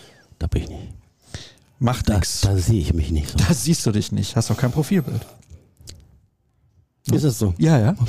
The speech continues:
Speaker 1: cool.
Speaker 2: Ja.
Speaker 1: Cool. Weißt du mehr als ich.
Speaker 2: Ja, ich markiere dich ja immer, wenn du zu Gast bist.
Speaker 1: Mhm.
Speaker 2: Und dann sieht man ja unten, ob derjenige ein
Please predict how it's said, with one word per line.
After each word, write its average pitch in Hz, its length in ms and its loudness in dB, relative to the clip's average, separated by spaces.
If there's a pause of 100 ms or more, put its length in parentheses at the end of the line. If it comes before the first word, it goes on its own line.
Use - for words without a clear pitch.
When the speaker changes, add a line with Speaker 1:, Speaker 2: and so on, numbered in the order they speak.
Speaker 1:
cool. 95 180 2
Speaker 2:
Ja. - 140 -2
Speaker 1:
Cool. 110 80 2 (200)
Weißt - 200 -4
du 90 40 2
mehr 82 140 2
als 78 140 -2
ich. 76 100 -2 (320)
Speaker 2:
Ja, - 140 -2 (200)
ich - 140 -2
markiere 139 280 2
dich - 140 0
ja 110 120 2
immer, 110 220 0
wenn 117 140 2
du 117 120 0
zu - 160 -4
Gast 104 280 -2
bist. - 340 0
Speaker 1:
Mhm. 123 280 4
Speaker 2:
Und 135 240 -2
dann 135 480 2
sieht 156 180 -2
man 123 120 4
ja 113 80 2
unten, 117 260 -2
ob 110 140 -2
derjenige 110 400 2
ein 110 280 0